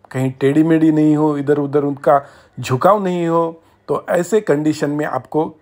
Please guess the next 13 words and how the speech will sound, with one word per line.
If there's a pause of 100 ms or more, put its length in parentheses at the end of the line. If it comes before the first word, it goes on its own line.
किन
सेक्टर
में
इन्वेस्टमेंट
करना
चाहिए (320)
जिसकी
वजह
से
आपको
अच्छा
प्रॉफिट
मिले,